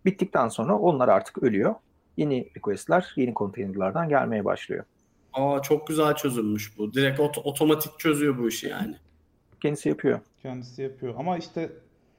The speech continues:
Speaker 2: Peki önüne load balancer falan mı koydunuz yoksa?
Speaker 1: Ee, var, evet.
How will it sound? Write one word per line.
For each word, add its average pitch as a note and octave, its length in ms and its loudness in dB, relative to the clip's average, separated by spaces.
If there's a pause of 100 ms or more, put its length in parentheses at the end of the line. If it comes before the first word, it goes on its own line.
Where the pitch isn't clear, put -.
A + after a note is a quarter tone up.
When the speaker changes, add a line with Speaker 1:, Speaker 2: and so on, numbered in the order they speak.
(540)
Speaker 2:
Peki C#3 240 2
önüne D#3+ 380 8
load D#3+ 340 6
balancer D#3 500 2
falan E3 340 -2
mı F3+ 180 -4
koydunuz C3+ 540 0
yoksa? F3 440 0
Speaker 1:
Ee, B2 240 2
var, - 260 2
evet. G2+ 300 -2